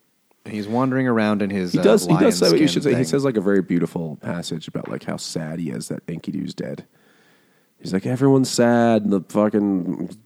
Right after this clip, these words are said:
Speaker 2: jungle is sad in the desert." It's like, he really mourns his friend. It's, like, a long, a long passage for a book where they really don't, or a poem, or whatever, where they really don't say much. Like, they spend a long time on it. Like, he really laments the loss of
Speaker 1: Once
Speaker 2: him.
Speaker 1: again, this guy he just met.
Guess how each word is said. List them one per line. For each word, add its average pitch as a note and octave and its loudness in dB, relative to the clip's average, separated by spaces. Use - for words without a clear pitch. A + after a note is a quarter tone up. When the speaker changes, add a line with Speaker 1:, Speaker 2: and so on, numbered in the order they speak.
Speaker 2:
jungle F2+ 0
is F2 -2
sad F2 -2
in E2+ -4
the E2+ -6
desert." E2+ -8
It's F2+ -8
like, G2+ -6
he F#2+ -2
really C3 6
mourns G2+ 4
his E2+ -4
friend. D2 -8
It's, - -16
like, D#2+ -10
a - -8
long, F#2+ -2
a - -4
long G#2 2
passage F2 -6
for D#2+ -6
a D#2 -6
book E2 -2
where D#2+ -2
they D#2+ -4
really F2 -2
don't, E2 -8
or D2+ -12
a - -14
poem, E2 -10
or E2 -8
whatever, E2 -6
where F2+ -4
they F#2 0
really F#2 4
don't - -8
say E2+ -8
much. - -14
Like, D#2+ -14
they - -12
spend A2 -4
a - 0
long G#2 0
time F#2 -6
on - -8
it. - -12
Like, E2+ -12
he E2+ -8
really F2 -2
laments E2 -8
the E2+ -10
loss D2+ -10
of - -8
Speaker 1:
Once A#2+ 0
Speaker 2:
him. C3 0
Speaker 1:
again, A2+ 0
this F2+ -6
guy F#2+ -2
he F2 -8
just - -8
met. C2 -12